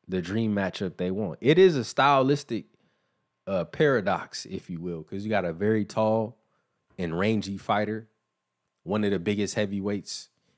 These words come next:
and then you got one of the smaller heavyweights that's very quick.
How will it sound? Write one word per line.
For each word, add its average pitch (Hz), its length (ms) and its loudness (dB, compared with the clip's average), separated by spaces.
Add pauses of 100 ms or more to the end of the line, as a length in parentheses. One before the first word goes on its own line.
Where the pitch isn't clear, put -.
(100)
and 90 160 -4
then 104 120 2
you 107 120 0
got 107 260 2
one 107 160 0
of 98 80 -4
the 98 100 -4
smaller 117 460 -2
heavyweights 82 800 -12 (640)
that's 85 220 -6
very 101 340 0
quick. 113 320 -4